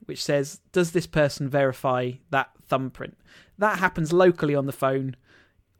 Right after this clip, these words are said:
You know, you've got to assume that they've thought around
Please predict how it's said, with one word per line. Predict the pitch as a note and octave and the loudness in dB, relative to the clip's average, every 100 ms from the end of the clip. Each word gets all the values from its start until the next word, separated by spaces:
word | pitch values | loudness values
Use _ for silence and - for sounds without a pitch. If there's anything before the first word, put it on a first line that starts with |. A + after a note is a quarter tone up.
| A3 - - - - | -18 -14 -14 -12 -6
You | A3+ | 2
know, | G3 | 4
you've | F#3 F#3+ | 4 6
got | G#3+ | 8
to | |
assume | G3 - G#3 F3+ D3+ | 8 6 4 4 4
that | C#3+ | 2
they've | D3 C#3 | 2 2
thought | D#3 C#3+ | 2 2
around | C3+ C#3+ C#3 | 4 2 2